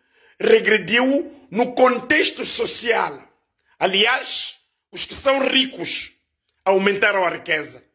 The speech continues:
e os pobres estão sendo empobrecidos exatamente agora. Quando nós estávamos à espera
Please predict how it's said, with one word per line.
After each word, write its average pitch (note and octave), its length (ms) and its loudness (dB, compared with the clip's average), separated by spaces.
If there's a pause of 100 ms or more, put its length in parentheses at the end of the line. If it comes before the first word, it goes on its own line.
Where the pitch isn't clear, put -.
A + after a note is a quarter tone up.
(360)
e F3 40 -12
os F3 220 -6
pobres F3 840 2 (380)
estão G3+ 340 0
sendo G3+ 480 2 (140)
empobrecidos F3+ 1000 2 (440)
exatamente F#3+ 680 2
agora. C3 440 0 (880)
Quando A3 220 2
nós D4 120 6
estávamos B3 420 2
à A3 40 2
espera G#3 840 0